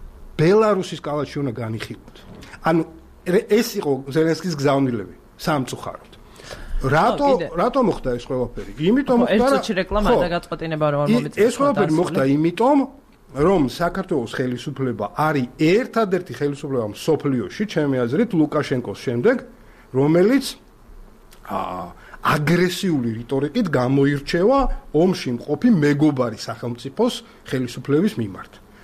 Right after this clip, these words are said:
Speaker 1: სხვა, აი, ვინმე გახსენდებათ დედამიწის ზურგზე, რომელიც ამბობს, რომ, ანუ, აი,
Speaker 2: და
Speaker 1: ზელენ-
Speaker 2: იქით საყვედურობს პირიქით, ა,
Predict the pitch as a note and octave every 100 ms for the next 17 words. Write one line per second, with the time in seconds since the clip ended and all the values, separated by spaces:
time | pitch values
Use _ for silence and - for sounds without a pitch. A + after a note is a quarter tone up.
0 | - - - G3 C#3 A2+ C3 F3 C#3+ G#2+
1 | A2+ - - B2 A2+ E3+ F3+ - B2+ C3+
2 | C3+ C3+ C#3+ A#2 A2+ A#2 A#2+ D#3 G3+ -
3 | - - D3 C#3+ A2+ C3+ B2+ B2+ A#2+ F#3+
4 | G#3+ A3 - - B2+ C3+ A#2 A2 G2 A2
5 | A#2 C3+ D3+ C#4 - C4 - A#3 G3 D3
6 | - D#3 C3 A#2+ - - F3 - - -
7 | - B2 B2+ B2